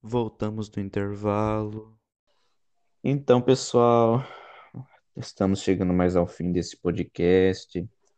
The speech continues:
Sou muito grato pela presença da minha amiga Gisele, onde hoje abordamos o tema do W M S, que é um sistema bastante integrado da logística, como eu disse no começo,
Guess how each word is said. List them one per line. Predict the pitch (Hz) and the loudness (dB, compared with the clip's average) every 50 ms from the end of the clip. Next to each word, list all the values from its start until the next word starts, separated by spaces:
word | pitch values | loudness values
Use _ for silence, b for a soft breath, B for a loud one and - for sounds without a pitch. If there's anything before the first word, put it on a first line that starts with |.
| _ _ _ _ _ _ _ _ _ _ _ _ _ _ _ | _ _ _ _ _ _ _ _ _ _ _ _ _ _ _
Sou | - - - 98 | -10 -8 -4 -2
muito | 95 101 101 - 101 | -2 -2 0 2 2
grato | 92 90 92 92 92 - - | 4 6 4 4 4 2 2
pela | 92 90 90 | 2 2 2
presença | - 90 87 85 87 87 87 - - 90 | 2 2 2 2 2 0 -2 -4 -4 -4
da | 92 87 | -2 -2
minha | 90 90 87 | 0 0 0
amiga | 85 85 87 85 90 85 | 0 0 -2 -2 -2 -2
Gisele, | - 90 87 87 98 104 92 90 92 95 95 92 92 92 90 90 | -2 -2 -4 -2 0 2 4 6 6 8 6 6 4 4 2 0
onde | 90 92 92 87 95 | 0 0 0 2 4
hoje | 92 92 95 98 95 101 | 4 6 6 4 4 2
abordamos | 98 87 92 92 90 90 92 92 95 98 95 | 0 2 2 0 0 2 0 -2 -4 -6 -10
o | 98 95 | -12 -12
tema | - - 98 95 92 92 | -4 -2 -2 0 0 0
do | 90 95 92 110 101 95 | -2 -2 -4 -4 -2 -2
W | 92 90 90 90 95 95 92 | 0 2 0 2 2 2 0
M | 90 90 87 87 85 90 92 95 92 90 | 0 0 0 -2 -2 -2 -2 -2 -2 -4
S, | 87 - - - - | -6 -8 -12 -18 -16
que | _ - | _ -8
é | 90 | -8
um | 90 | -8
sistema | - - 107 - - - _ - 90 90 92 90 | -8 -12 -16 -20 -20 -18 _ -6 -4 -2 -2 -2
bastante | 90 92 90 - - - 90 87 - - - | -4 -4 -8 -8 -10 -10 -10 -10 -10 -14 -18
integrado | _ - 80 - 92 87 87 85 87 90 87 85 85 90 87 | _ -10 -8 -4 -2 -2 0 2 2 2 0 0 -2 -4 -4
da | 90 85 | -4 -4
logística, | 85 90 87 92 113 107 98 92 92 92 87 - - _ _ | -4 -4 -4 -6 -6 -12 -16 -16 -14 -14 -14 -16 -20 _ _
como | - 101 98 | -4 -2 0
eu | 101 | 0
disse | 98 95 - - - | 0 -2 -4 -6 -8
no | 95 - | -10 -8
começo, | - 92 90 87 90 87 - - - - | -6 -4 -2 0 0 -2 -2 -4 -10 -20